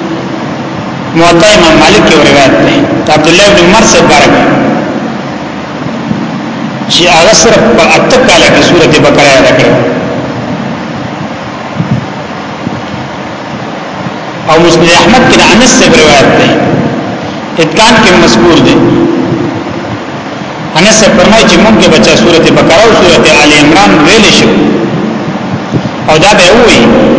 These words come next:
نو دا به زمونږ په مس کې ډېر لوی مرتبه والا سړی ګڼل شي.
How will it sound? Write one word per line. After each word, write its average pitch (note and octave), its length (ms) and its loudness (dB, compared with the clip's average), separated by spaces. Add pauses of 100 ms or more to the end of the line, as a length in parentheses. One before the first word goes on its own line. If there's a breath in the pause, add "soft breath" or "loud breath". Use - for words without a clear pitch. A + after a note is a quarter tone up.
(1040)
نو C#3+ 60 0
دا C#3 200 2
به F3+ 140 2
زمونږ F#3 280 4
په E3+ 120 2
مس F#3+ 200 2
کې E3 80 2 (100)
ډېر F#3 120 2 (100)
لوی F#3+ 240 2
مرتبه D3 380 2
والا C3+ 160 2
سړی C3+ 300 2
ګڼل B2 280 2
شي. B2 100 -4